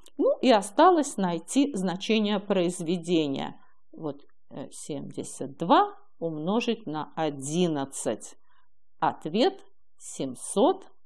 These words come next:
девяносто. два. Третья задача.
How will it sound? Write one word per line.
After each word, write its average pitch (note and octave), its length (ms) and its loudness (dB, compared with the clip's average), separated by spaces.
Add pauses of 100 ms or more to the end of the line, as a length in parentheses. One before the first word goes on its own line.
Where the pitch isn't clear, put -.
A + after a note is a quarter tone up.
(560)
девяносто. D3+ 880 -2 (280)
два. C#3 680 0 (3500)
Третья F4 420 8
задача. G3+ 680 2